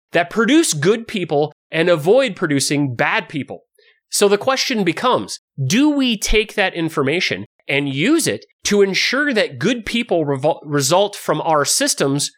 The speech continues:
or do we continue to maintain the systems we've inherited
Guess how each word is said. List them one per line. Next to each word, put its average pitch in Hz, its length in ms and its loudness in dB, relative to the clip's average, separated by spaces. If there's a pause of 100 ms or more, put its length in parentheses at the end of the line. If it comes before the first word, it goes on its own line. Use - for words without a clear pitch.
(220)
or 208 100 6
do 233 160 -2
we 277 100 -2
continue 285 680 0
to 208 180 -2
maintain 226 880 0
the 208 80 4
systems 151 600 0
we've 160 260 -2
inherited 151 720 -2